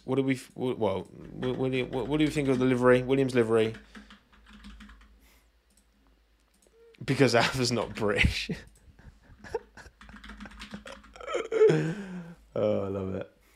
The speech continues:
Right, Williams, what do we think? So they've done this a few times before where they just dedicate this kind of back quarter panel,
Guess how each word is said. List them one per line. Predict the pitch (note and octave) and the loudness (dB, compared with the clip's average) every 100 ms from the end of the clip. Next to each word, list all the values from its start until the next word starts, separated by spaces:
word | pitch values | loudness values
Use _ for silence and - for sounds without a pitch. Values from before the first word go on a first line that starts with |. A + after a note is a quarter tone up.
| _ _ - - - | _ _ -20 -20 4
Right, | A2+ G#2+ - | 6 6 6
Williams, | D3 D#3+ D3 D3 | 6 8 8 6
what | |
do | D3+ | 6
we | C3+ | 6
think? | B2 A2 G2+ - _ _ - - - _ _ - | 4 0 -2 -16 _ _ -20 -20 -20 _ _ 0
So | - B2 | 6 8
they've | B2+ - | 8 8
done | E3 E3 | 8 8
this | D3+ | 2
a | D#3+ | 0
few | D3+ C3+ | 0 4
times | C#3+ C3+ - | 4 4 0
before | B2 - C#3+ C#3 A#2+ | -4 2 8 8 8
where | A2 G#2+ | 4 2
they | G#2 G#2 G2 | 0 -2 -4
just | - B2 A#2+ - - | -6 0 0 -2 -2
dedicate | A#2+ A2+ G#2+ A2+ G2 F#2 | 0 0 0 -2 -2 -4
this | A2 - | -6 -4
kind | - A2 | -2 -2
of | G2+ - - | -2 -6 -4
back | G#2 - - - _ _ _ _ _ _ _ _ - | -4 -6 -16 -18 _ _ _ _ _ _ _ _ -16
quarter | - B2+ A#2 - A2+ | -4 2 2 2 -2
panel, | G#2 - A2 G#2 G#2+ | 0 0 0 0 -2